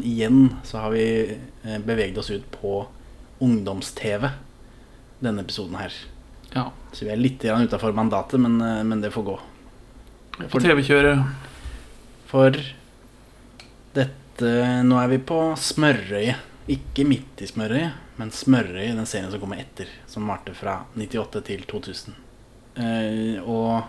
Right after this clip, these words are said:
Speaker 1: regissør Morten Fristrøm, eh, han intervjuet vi jo, eh, i forbindelse med Forelsket åttisyv.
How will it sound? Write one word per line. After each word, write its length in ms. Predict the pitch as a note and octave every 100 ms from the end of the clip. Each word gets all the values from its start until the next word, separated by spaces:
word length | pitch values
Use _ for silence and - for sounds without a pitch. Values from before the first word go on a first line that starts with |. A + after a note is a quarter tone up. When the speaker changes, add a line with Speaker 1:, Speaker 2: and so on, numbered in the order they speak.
| - - - - - -
Speaker 1:
regissør 540 | C#3+ D3 D#3 D3 D3
Morten 240 | D3+ C#3 C#3
Fristrøm, 680 | C3+ C#3+ A2+ C3 C3+ C#3 C3+
eh, 120 | C3+
han 240 | C3 C3+
intervjuet 840 | C3 B2 C3+ A#2 G#2 G#2 G#2+ - - - - - -
vi 160 | A2+
jo, 260 | A#2+ A#2+ - - - - - - -
eh, 380 | A#2 A#2 - A#2+
i 80 |
forbindelse 300 | A2+ B2 G#2+
med 100 | A#2+
Forelsket 560 | - A#2+ G#2+ - A2 -
åttisyv. 800 | A2 - A#2 A2+ - C#3 D3+